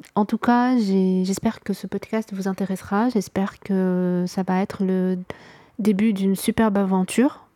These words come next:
pour vous et pour moi. Euh, parce que je vous avoue que j'ai pas mal d'attentes, même pour moi-même, euh, à travers ce podcast. J'espère, euh, que le podcast sera un petit peu comme l'exercice d'écriture qui oblige un petit peu à se pencher sur soi,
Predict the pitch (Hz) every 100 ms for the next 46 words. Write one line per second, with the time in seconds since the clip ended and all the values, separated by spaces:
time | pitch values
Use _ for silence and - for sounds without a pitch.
0 | - 202 190 208 233 202 208 185 185 185
1 | - _ - - - - _ 190 185 180
2 | 175 175 175 180 185 185 - 214 208 202
3 | 190 190 185 202 240 208 190 190 - 208
4 | 240 214 185 175 202 - - _ - 190
5 | 185 196 - 190 196 190 190 208 208 214
6 | _ _ 185 185 185 - - 190 190 -
7 | 196 180 - 185 214 - - - - -
8 | - 208 - 247 269 - 180 175 - 196
9 | 190 185 185 175 - 196 - 208 214 -
10 | - 196 180 185 180 - 196 220 226 196
11 | 175 - 180 - 202 - 190 - 202 -
12 | 233 254 - - - - - - - 196
13 | 190 190 180 214 214 190 - 190 214 196
14 | 175 185 196 185 - 190 - - - 208
15 | 202